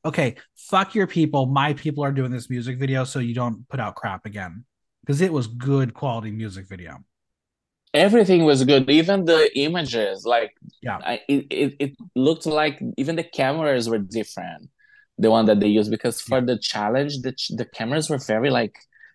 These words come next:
Speaker 2: the image is very amateur, like, cell phone quality. And this one was
Speaker 1: We will
Speaker 2: good.
Speaker 1: get, we will get a lot of each queen lip syncing, and you can tell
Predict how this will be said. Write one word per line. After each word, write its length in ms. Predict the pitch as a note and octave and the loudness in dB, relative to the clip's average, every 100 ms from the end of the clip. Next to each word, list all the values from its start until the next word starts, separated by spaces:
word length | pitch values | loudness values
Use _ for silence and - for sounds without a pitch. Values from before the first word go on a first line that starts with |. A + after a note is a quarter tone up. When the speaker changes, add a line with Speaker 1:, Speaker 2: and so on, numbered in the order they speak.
| _ | _
Speaker 2:
the 80 | A2 | -2
image 240 | A#2+ D3+ | 0 -2
is 80 | D3 | -2
very 340 | A2+ A#2 C3+ | 0 0 0
amateur, 460 | A2+ A2+ D3 - F#2+ | -2 -4 -8 -4 -2
like, 240 | F#2+ G2 | -2 -2
cell 240 | - - A#2+ | -6 -6 -6
phone 400 | C#3 B2 A2 G#2 - | -6 -6 -6 -8 -8
quality. 640 | - G2+ G#2+ F2+ F#2+ - _ _ _ _ _ _ _ _ _ _ _ _ _ _ _ _ | -6 -4 -2 -4 -8 -12 _ _ _ _ _ _ _ _ _ _ _ _ _ _ _ _
And 120 | A2+ | 2
this 140 | G#2+ G#2 | 4 4
one 180 | A#2 | 4
was 40 | - | 4
Speaker 1:
We 80 | - | 4
will 180 | F#2 | 2
Speaker 2:
good. 0 | |
Speaker 1:
get, 180 | F#2+ B3+ B3 _ _ _ _ _ | 0 0 -4 _ _ _ _ _
we 140 | F#3+ | 2
will 100 | A3+ | 4
get 120 | B3 B3 | 4 2
a 40 | |
lot 180 | A3+ G#3 | 4 4
of 160 | G3 | 2
each 200 | F#3 F#3+ | -2 -6
queen 280 | - F#3+ F#3+ | -4 -2 0
lip 160 | F3 C#3 | 0 -2
syncing, 480 | - C#3 C3+ C3+ C3+ | -4 -8 -4 -2 0
and 100 | F3 | 2
you 100 | A#3 | 2
can 140 | C4+ | 2
tell 540 | A#3 G3+ F#3+ F#3 E4 | 0 -2 -2 -4 -6